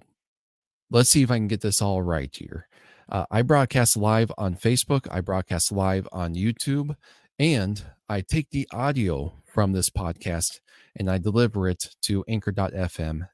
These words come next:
And I would like to thank Spotify for making Anchor dot F M available to making this possible. Uh, without Anchor dot F M,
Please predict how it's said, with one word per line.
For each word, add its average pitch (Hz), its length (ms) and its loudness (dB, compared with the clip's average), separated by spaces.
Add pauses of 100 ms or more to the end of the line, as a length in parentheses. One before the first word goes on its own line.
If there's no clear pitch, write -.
And 95 220 -6
I 104 100 0
would 95 160 -2
like 104 200 -4
to 95 100 -6
thank 101 280 -4
Spotify 101 720 0
for 92 120 -4
making 101 460 -2
Anchor 104 280 -4
dot 101 220 -2
F 95 260 -6
M 92 260 -2
available 92 800 0 (560)
to 98 80 0
making 92 460 0
this 104 320 4 (100)
possible. 80 640 -4 (720)
Uh, 85 260 0
without 110 580 -2
Anchor 113 260 -2
dot 107 200 0
F 107 220 0
M, 113 340 2